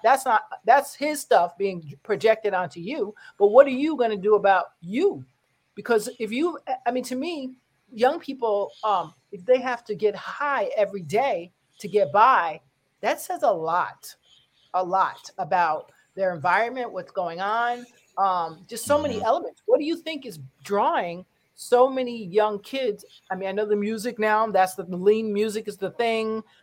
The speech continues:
Speaker 1: you know, but I don't think music can drive you to do drugs, quite frankly. I think it's your, that's just what you wanted to do. You know what I'm saying? But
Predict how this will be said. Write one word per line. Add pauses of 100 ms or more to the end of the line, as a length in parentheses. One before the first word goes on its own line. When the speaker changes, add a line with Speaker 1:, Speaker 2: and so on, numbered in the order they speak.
(160)
Speaker 1:
you
know,
but
I
don't
think
music
can
drive
you
to
do
drugs,
quite
frankly.
I
think
it's
your, (100)
that's
just
what
you
wanted
to
do.
You
know
what
I'm
saying?
But